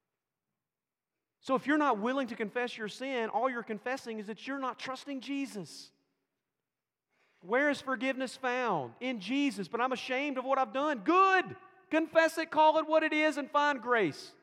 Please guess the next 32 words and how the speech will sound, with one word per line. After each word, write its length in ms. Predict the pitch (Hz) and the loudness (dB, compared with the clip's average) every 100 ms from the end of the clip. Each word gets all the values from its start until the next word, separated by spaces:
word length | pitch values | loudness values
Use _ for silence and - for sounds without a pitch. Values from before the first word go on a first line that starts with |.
| _ _ _ _ _ _ _ _ _ _ _ _ _ _ - | _ _ _ _ _ _ _ _ _ _ _ _ _ _ -8
That's 160 | 269 | -8
the 80 | 269 | -8
truth 320 | 196 240 247 | -6 -4 -4
of 80 | 202 | -4
the 80 | 180 | -6
matter. 280 | 160 151 185 | -2 -4 -2
"Well, 160 | 190 | 0
I'm 60 | 269 | 2
afraid 320 | 285 277 285 | 2 2 2
of 60 | 277 | 4
what 100 | 262 | 2
other 160 | 262 | 2
people 240 | 269 269 277 | 0 -4 -2
might 240 | 254 254 | -2 -2
think 200 | 269 285 | -2 -4
of 60 | 240 | -2
me." 200 | 180 127 - | -2 -4 -4
Do 120 | 151 | -2
they 160 | 151 226 | 0 0
know 200 | 247 247 | 0 0
they're 300 | 247 247 226 | 0 -2 -4
sinners 360 | - 269 254 240 | -10 -6 -6 -6
too? 360 | 277 269 339 269 - _ _ _ _ _ _ _ _ _ _ _ _ _ _ _ _ _ _ 131 | -8 -2 -2 -2 -14 _ _ _ _ _ _ _ _ _ _ _ _ _ _ _ _ _ _ -6
Then 120 | 247 | -4
if 120 | 202 | -4
not, 320 | 220 269 277 | 4 4 6
maybe 220 | 202 247 269 | 4 2 6
you 80 | |
ought 80 | 269 | 4
to 60 | 294 | 6
remind 420 | 302 294 294 285 | 2 2 0 0
them. 180 | 226 | -2